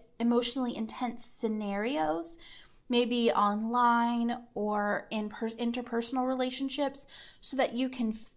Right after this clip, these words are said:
feel connected in, in the way that you naturally connect. And this oftentimes leads down a road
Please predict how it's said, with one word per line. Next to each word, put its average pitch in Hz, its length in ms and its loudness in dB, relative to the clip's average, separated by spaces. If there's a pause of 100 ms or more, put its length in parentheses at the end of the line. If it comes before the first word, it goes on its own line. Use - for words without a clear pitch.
feel 262 280 4
connected 233 880 -2
in, 226 340 0
in 226 200 2
the 220 100 4
way 226 240 2
that 220 140 0
you 214 180 -2
naturally 208 560 -2
connect. 208 800 -6 (800)
And 254 400 4 (240)
this 277 560 0 (180)
oftentimes 240 1040 -2 (340)
leads 240 420 -2
down 233 280 4
a 226 60 0
road 214 440 2